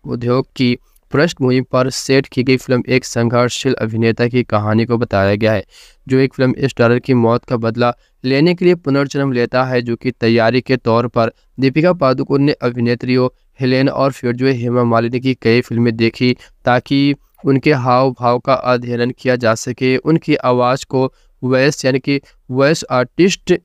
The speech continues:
मोना घोष शेट्टी ने ड्रॉप किया था। फिल्म के एक गाने जो है धूम ताना के लिए दीपिका पादुकोण ने भारतीय शास्त्रीय नृत्य का सहारा लिया और फिर जो है यहाँ पे डोरलिंग यानी कि किंड रेसल के अनुसार यहाँ पे हस्त मुद्राओं और फिर जो है हाथ के इशारों का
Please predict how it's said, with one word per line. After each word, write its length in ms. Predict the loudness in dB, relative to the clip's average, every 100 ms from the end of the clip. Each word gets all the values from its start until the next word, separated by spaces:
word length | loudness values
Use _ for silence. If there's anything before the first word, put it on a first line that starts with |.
| -2
मोना 400 | 0 2 2 0
घोष 400 | -2 -4 -4 -4
शेट्टी 280 | -8 -2
ने 100 | -2
ड्रॉप 240 | 0 -2 -4
किया 220 | -2 -2
था। 220 | 0 0 -2 _ _ -4
फिल्म 160 | -2
के 120 | 0 -2
एक 180 | 0 0
गाने 280 | 0 0 0
जो 140 | 0
है 80 | -2
धूम 320 | -2 -2 -2 0
ताना 320 | -2 -2 -2
के 160 | 0
लिए 200 | 2 2 2
दीपिका 340 | 0 0 -2
पादुकोण 460 | 0 0 0 0 0
ने 100 | 0
भारतीय 460 | -2 -2 -2 -2 -2
शास्त्रीय 600 | -4 -2 -2 -2 -4 0
नृत्य 400 | 2 0 0 -2
का 160 | 0 -4
सहारा 360 | -4 -2 0
लिया 320 | 0 0 0 -2 _ _ -2
और 120 | -2
फिर 260 | 0 -4 -2
जो 140 | -2
है 80 | 0
यहाँ 180 | 0 0
पे 140 | -2
डोरलिंग 540 | -2 0 2 2 0 0
यानी 180 | -2 -2
कि 240 | -4 -4 -6 -20 _
किंड 200 | 0 2
रेसल 320 | 2 0 0
के 120 | 2 2
अनुसार 600 | 0 -2 -4 -2 0 0
यहाँ 200 | -4 -4
पे 80 | -4
हस्त 440 | -2 -4 -4 -4 0
मुद्राओं 460 | 0 0 0 0
और 140 | 0 -4
फिर 200 | -4 -6
जो 140 | -2
है 100 | -2
हाथ 160 | 0 0 -2
के 60 | -4
इशारों 540 | -4 -4 0 2 0
का 240 | 0 0